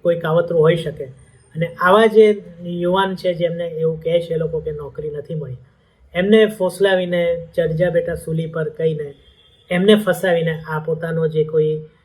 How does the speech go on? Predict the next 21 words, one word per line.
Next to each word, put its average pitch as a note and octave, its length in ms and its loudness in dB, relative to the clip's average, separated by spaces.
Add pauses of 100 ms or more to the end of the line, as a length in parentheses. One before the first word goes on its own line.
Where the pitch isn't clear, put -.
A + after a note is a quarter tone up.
(260)
મેસેજ D#3 680 2 (880)
કહીએ E3+ 380 6
ઇન્વર્ટેડ D#3 420 0
કોમાસ D3 340 -10 (120)
એ E3 80 -8
આપવાનો D#3 360 -8
પ્રયાસ D3+ 360 -10
તો E3 80 -6
નહીં F3+ 240 0
હોય. A#2 120 -6 (960)
એટલે G#3+ 500 6 (100)
શક્યતાઓ G#3+ 720 4
આ F#3+ 120 -6
લે-, F3 440 -2
અ, F3 140 -8
ઘણી E3 380 0
છે. F3+ 160 0 (580)
અ, D3+ 40 -20 (320)
આપણે E3+ 220 -2
જોઈએ F3+ 300 6
હવે F3 420 4